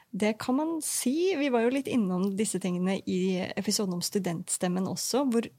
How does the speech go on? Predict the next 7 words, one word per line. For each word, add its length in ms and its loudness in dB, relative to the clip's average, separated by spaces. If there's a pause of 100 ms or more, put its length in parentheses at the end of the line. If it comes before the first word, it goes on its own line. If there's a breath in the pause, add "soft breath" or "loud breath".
(180)
krevende 640 2
det 80 0
er 400 -2
å 160 0
tilrettelegge 800 -4
for 240 -4
absolutt 560 -4